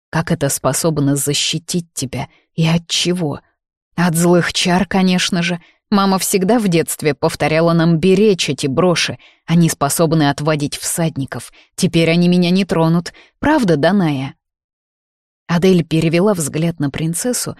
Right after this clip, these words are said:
и только сейчас заметила похожую брошь, приколотую к плащу Данаи. Силуэт дельфина и впрямь напоминал полумесяц. «А еще такая там есть?» —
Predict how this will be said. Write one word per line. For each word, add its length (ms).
и 100
только 300
сейчас 500
заметила 540
похожую 640
брошь, 380
приколотую 680
к 100
плащу 440
Данаи. 520
Силуэт 540
дельфина 580
и 80
впрямь 420
напоминал 680
полумесяц. 960
«А 80
еще 420
такая 420
там 220
есть?» — 480